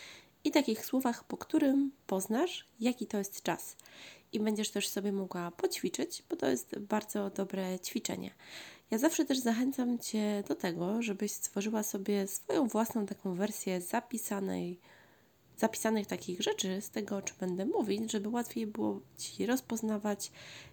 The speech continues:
jaki dany wyraz jest w jakim czasie i możesz sobie to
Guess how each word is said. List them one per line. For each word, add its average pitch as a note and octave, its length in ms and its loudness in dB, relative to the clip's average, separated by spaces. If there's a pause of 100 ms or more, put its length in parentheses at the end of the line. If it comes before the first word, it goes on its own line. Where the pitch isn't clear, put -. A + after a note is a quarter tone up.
(100)
jaki A#3 240 4
dany A#3+ 260 4
wyraz F#3+ 500 0
jest F3+ 360 -2
w - 80 -4
jakim G3 300 0
czasie E3 380 -4
i - 180 -6
możesz G3 380 0
sobie F3+ 420 -4
to E3 380 -4